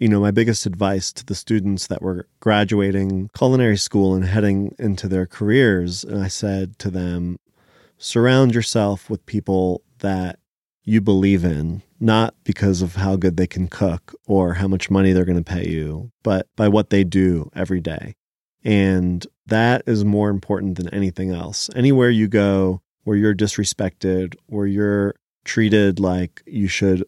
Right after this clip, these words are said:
keep your mouth shut and stay in your place, leave those places and go find the people that will treat you the way you deserve to be treated. And that will turn into so much more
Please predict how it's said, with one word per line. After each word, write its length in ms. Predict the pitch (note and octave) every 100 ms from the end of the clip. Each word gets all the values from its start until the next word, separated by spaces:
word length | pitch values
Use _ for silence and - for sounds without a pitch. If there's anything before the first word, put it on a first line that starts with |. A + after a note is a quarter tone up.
| _ _ _
keep 220 | - -
your 60 | G2+
mouth 260 | F#2+ F2+
shut 360 | - - F2+ E2+ _ _
and 160 | G2+ F#2
stay 220 | - F#2+
in 80 | F2+
your 140 | F2
place, 680 | - F#2+ F2 F2 - - - _ _ _ _ _
leave 360 | - A#2+ A2+ F#2+
those 200 | F2 E2
places 640 | - F2 - E2 B1 - - _ _
and 180 | - G2+
go 200 | F#2 G#2
find 480 | G2 G2+ G2 G2 F#2 - -
the 80 | G#2
people 640 | - A2 G2 F#2 F2+ - -
that 220 | G#2 E2
will 100 | F2+
treat 320 | - - G2
you 480 | F#2+ F#2+ F2+ E2+ G2+ _ -
the 140 | A2
way 120 | G2
you 100 | F#2
deserve 340 | F2 F2+ F2+ E2
to 60 | E2+
be 100 | E2+
treated. 500 | - F2+ D2+ - - _ _ _ _
And 400 | G#2+ G2+ F#2 F#2 -
that 280 | G#2 G#2+ A#2
will 340 | G#2 F#2+ - _ _
turn 320 | - A#2+ A2+
into 220 | G2 F2+
so 300 | F2 - A#2+
much 260 | G#2+ F#2+ -
more 580 | G2 F#2+ F2+ F2+ F2